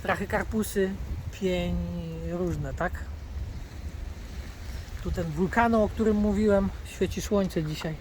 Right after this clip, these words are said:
Zaraz ma być wichura. A, tu o, proszę. Tu napisali na, dla mnie nawet, tak? Że to dla mnie. Na takiej palecie wiozą,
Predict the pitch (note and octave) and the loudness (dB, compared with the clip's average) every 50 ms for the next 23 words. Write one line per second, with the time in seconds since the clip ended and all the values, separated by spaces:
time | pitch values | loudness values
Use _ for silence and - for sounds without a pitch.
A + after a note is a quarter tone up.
0 | - - - - - - - - - - - - - - - - - - - E3+ | -8 -8 -8 -8 -6 -6 -6 -6 -8 -8 -8 -8 -8 -8 -8 -8 -4 0 2 2
1 | D#3+ E3+ F3+ F#3 F#3 E3 E3+ D#3 C#3 - F3+ - - A3+ G#3+ G3 F#3 G3 G3+ F#3+ | 4 4 4 4 4 4 4 2 2 0 0 2 6 6 6 8 6 6 6 6
2 | D3+ B2 - - - G3 F#3+ F#3 F#3+ E3+ D3+ - - - - F#3+ F3+ E3+ - - | 4 2 -2 2 4 4 6 6 4 4 4 2 0 2 4 4 4 4 2 0
3 | - - - - - - - - - - - - F3+ F#3 F#3 E3+ - - - F#3 | -2 -4 -6 -6 -8 -8 -8 -6 0 2 2 2 2 2 0 -2 -2 -2 0 0
4 | F#3+ G3 F#3+ D#3+ F3 D#3+ C#3+ C3+ - F3+ F3+ F#3 F3+ D#3 D3 C#3+ C#3+ C3+ C3 C3+ | 0 2 2 0 0 0 -2 0 2 2 2 2 2 0 0 0 -2 -4 -6 -6
5 | - - F3+ G3 - - - - - - - - - - - - - - - - | -4 -2 0 0 0 -2 -6 -8 -8 -8 -8 -8 -8 -8 -6 -4 -2 -2 4 6
6 | - - - F3 - - F#3 E3+ - - - - - - F3+ - - F#3+ - - | 6 6 6 4 4 4 4 6 6 4 4 2 2 4 2 2 0 0 2 2
7 | F#3 F#3 F#3+ F#3 - G3 F3 D#3 F#3 F#3 F3 E3+ F#3 E3+ E3+ | 4 4 4 4 2 0 2 4 4 4 4 4 2 0 0